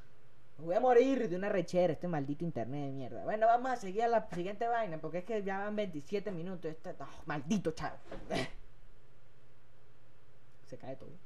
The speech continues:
<laughs> Tampoco quiero que se caiga todo, pues. El Google Stadia, esto sí, esto sí puedo hablar porque sé. Y no tengo que consultar un recurso en internet. Ah, claro. Vayan a mamar.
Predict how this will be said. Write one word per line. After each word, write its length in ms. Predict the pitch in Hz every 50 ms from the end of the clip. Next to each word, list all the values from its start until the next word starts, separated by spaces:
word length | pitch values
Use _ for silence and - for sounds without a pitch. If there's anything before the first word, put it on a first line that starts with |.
| - - - - - - -
<laughs> 960 | - 190 170 - - - - - 440 - - - - - - - - - - -
Tampoco 400 | 143 139 135 139 135 139 160 160
quiero 360 | 170 175 185 214 226 214 -
que 80 | - 156
se 140 | - 135 117
caiga 260 | 117 123 147 180 180
todo, 280 | - 135 151 143 113
pues. 160 | 107 - - - - - - - - - - - - - - - - - - - - -
El 120 | 151 160
Google 260 | 156 175 185 208 190 180
Stadia, 280 | - 151 156 147 101
esto 180 | 110 - 160 151
sí, 280 | - 156 151 151 147 -
esto 160 | - - 147
sí 80 | - 160
puedo 200 | - - 170 170
hablar 560 | 160 156 156 143 143 156 160 160 160 160 156 131 -
porque 200 | - - - -
sé. 240 | - - 113 113 - - - - - - - - - - - - - - - -
Y 80 | -
no 100 | 131 117
tengo 340 | - - 123 123 123 135 131
que 240 | - 139 135 131 127 - -
consultar 380 | 131 131 - 131 127 - 120
un 100 | 127 131
recurso 360 | 135 139 135 - 135 127 131
en 100 | 123 127
internet. 460 | 127 120 123 127 - 110 104 104 98 - - - - - -
Ah, 180 | - 147 156 -
claro. 300 | - 110 110 117 113 107 - - - - - - - - - - - - -
Vayan 220 | - - 131 135
a 40 | 123
mamar. 300 | 98 80 80 69 64